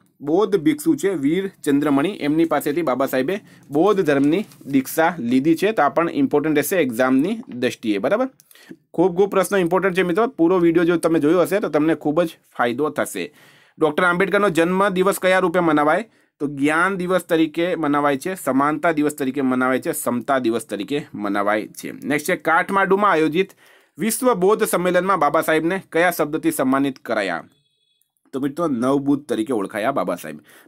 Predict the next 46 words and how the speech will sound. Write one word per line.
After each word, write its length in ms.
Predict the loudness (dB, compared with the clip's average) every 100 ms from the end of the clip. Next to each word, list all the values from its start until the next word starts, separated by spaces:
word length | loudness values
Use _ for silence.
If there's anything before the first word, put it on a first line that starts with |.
| -6
ભીમરાવ 400 | 0 2 2 2
આંબેડકરનું 540 | 2 2 0 2 4
મૃત્યુ 320 | 2 2 0
ક્યારે 200 | 2 2
થયું? 280 | 0 -2 -4 -8
તો 100 | -14
છ 200 | -6 -2 -2 -2
સપ્ટેમ્બર 440 | -4 0 2 2
ઓગણીસો 320 | 0 -4 -6
છપ્પનના 500 | -6 -8 -2 0 2
રોજ 340 | 2 0 -2 -10 -20 -20 _ _
ડોક્ટર 260 | -2 0 0
સાહેબનું 400 | 0 -2 -2 -6 -4
મૃત્યુ 520 | -2 0 0 -2 -2 -4 _ -4
થાય 180 | -4 -4
છે. 140 | -4
ફ્રેન્ડ, 240 | 0 2
હવે 140 | 2 2
થોડીક 300 | 2 0 -2 -8
બુક્સની 400 | -2 -2 0 2
વાત 200 | 2 2
કરીએ 180 | 0 2
આપણે. 280 | 2 0 -2 -6 _ -20 _ _ _ _ _ -4
તો 60 |
બાબા 260 | 0 2 2
સાહેબે 300 | 2 2 2
જે 80 | 2
બુક્સ 300 | -2 -4 -2
લખી 240 | -2 0
છે, 240 | -2 -2 -2
બરાબર, 300 | -2 0 0
એ 100 | 0
તમે 280 | 0 0 0
ધ્યાનથી 420 | 0 0 2 0
સાંભળી 340 | 0 0 2 2
લેજો. 300 | 0 -2 -4 -2
પહેલો 240 | 2 2
છે 120 | 0
ભારત 380 | -2 0 0 0
કા 120 | 0
રાષ્ટ્રીય 420 | 0 -2 -4 -4
અંશ, 200 | -2 -4
ઓગણીસો 320 | -6 -6 -4 -6
સોળમાં 360 | -2 -2 0
લખી 240 | -2 -2 -4
હતી. 220 | -6